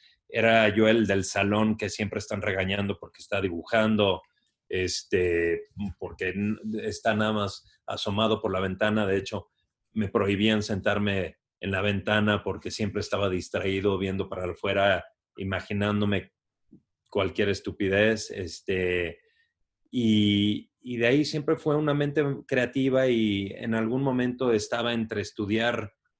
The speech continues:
arquitectura o cine, pero me daba mucho miedo el cine porque, pues, ya sabes, es, es una carrera muy difícil, eh, de, para,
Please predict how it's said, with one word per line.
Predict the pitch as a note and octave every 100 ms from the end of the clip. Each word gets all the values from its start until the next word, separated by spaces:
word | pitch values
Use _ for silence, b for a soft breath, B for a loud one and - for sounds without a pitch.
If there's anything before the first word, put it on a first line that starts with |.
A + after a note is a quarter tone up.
| -
arquitectura | G2+ G#2+ A2 G2+ - C3 C3+ B2 A#2+ A#2 A#2 A2 - _ _ _ _ _
o | F#2 F#2 G2+
cine, | - E3 E3 C#3 A#2+ A2+ G#2+ - _ _ _ _
pero | G#2 G2+
me | G#2+
daba | A#2 B2
mucho | A#2+ A#2 A2+ A#2
miedo | A2 A2
el | A2 G#2
cine | - C#3 C3+ B2+ A#2+ A#2 A2+
porque, | G#2 - -
pues, | - -
ya | A2 A2
sabes, | G#2 G2 G2 F#2+
es, | G2+ G2+ G2 -
es | G2+ -
una | G#2+ G2 F#2+ F#2 -
carrera | G2 G2 G2
muy | G2 G#2
difícil, | F#2+ F2+ A#2+ A2 - A2 G#2 - _ _ _ _ _
eh, | - G2 G2 F#2+ F#2 F#2 F2+ F2 F2 F2 E2+ - _ _ _ _ _
de, | - G2+ G2+ F#2+ _
para, | F2 E2+ E2+